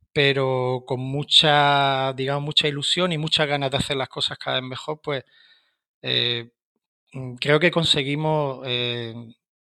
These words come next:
digamos, tener un departamento bien coordinado, con criterios uniformes de calidad y, en fin, pienso que, que conseguimos pasar una pequeña revolución industrial en la empresa que estuvo muy bien, ¿no?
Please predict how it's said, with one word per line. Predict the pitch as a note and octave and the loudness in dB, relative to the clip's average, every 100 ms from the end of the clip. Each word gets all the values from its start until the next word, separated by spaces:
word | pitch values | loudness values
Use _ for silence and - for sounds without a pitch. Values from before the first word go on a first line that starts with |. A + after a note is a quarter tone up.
| _ _ _ _ | _ _ _ _
digamos, | - C3 C#3 D3 | -6 -2 0 -2
tener | - C#3+ D#3 | -2 0 2
un | E3 | 2
departamento | D#3+ D3+ D3+ D3+ D#3 D#3+ | 2 2 0 -2 -2 -2
bien | C#3+ C#3+ | 0 0
coordinado, | D3 C#3+ C3+ C3+ C#3+ D#3+ E3+ E3 | 0 0 0 0 2 4 2 2
con | C#3+ | -2
criterios | C3 C3 C#3+ C#3+ C#3+ | -4 -4 -2 0 0
uniformes | C#3 C3 C#3+ C3+ B2+ | 0 -4 -6 -4 -4
de | B2 | -4
calidad | B2+ B2 B2+ C#3+ E3 E3 | -2 -2 0 2 4 4
y, | C3+ | 2
en | B2+ | -2
fin, | C3+ A#2+ _ _ _ - _ _ _ - | -6 -8 _ _ _ -20 _ _ _ -2
pienso | D3 - D#3+ | 0 2 2
que, | D#3+ D3 C#3 B2 A#2 - _ - | 4 4 6 4 2 -8 _ -6
que | C#3 | -2
conseguimos | D3 D3 D#3+ D3 F#3 G#3 G#3 - _ | 2 4 6 4 4 4 2 -2 _
pasar | - C#3 - E3+ | -4 2 4 6
una | F3 E3 | 6 6
pequeña | E3 D#3 E3 | 6 4 6
revolución | E3 D#3 C#3+ C3+ - C#3 | 6 6 4 2 0 -2
industrial | C3+ C3+ - C3+ | 0 -2 0 0
en | C3 | 0
la | B2+ | -2
empresa | A#2+ D3+ F3+ | -2 0 2
que | E3 | 2
estuvo | C#3+ - D3 | -2 0 0
muy | C3 B2 | 0 -2
bien, | G#2+ G#2 G#2+ - | -4 -8 -14 -16
¿no? | C3 | -16